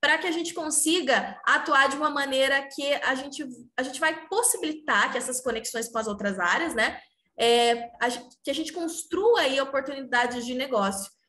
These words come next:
E, claro, é, atuando também de maneira a tentar desburocratizar o que, o que já é do nosso, da nossa área ali, né? Então, contratos, documentos jurídicos podem ser,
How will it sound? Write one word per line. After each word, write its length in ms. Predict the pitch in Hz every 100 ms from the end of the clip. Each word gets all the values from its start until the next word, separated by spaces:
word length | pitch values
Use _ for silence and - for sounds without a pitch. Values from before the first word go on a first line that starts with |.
| _ -
E, 100 | 285
claro, 520 | 370 269 185 175 - - _ _ 202
é, 880 | 208 214 208 202 196 190 - - -
atuando 600 | 226 247 302 247 285 330
também 300 | 294 233 226
de 100 | 262
maneira 500 | 269 254 233 220 247
a 400 | 262 226 214 247
tentar 400 | - 254 240 226
desburocratizar 1400 | 226 220 285 311 330 311 285 269 247 254 220 214 190 233 - - _
o 180 | 294 320
que, 500 | 311 277 330 453 - -
o 120 | 311
que 200 | - 311
já 180 | 339 277
é 160 | 254
do 140 | - 320
nosso, 260 | 269 285
da 100 | 269
nossa 260 | 277 285 392
área 320 | 381 285 302
ali, 220 | 285 269
né? 160 | 226 220
Então, 360 | 214 240 240 240 _ _ _ _
contratos, 640 | 262 233 233 220 240 240 214
documentos 520 | 226 226 220 226 226
jurídicos 460 | 220 226 - 226
podem 400 | - 214 233 220
ser, 460 | 226 226 202 196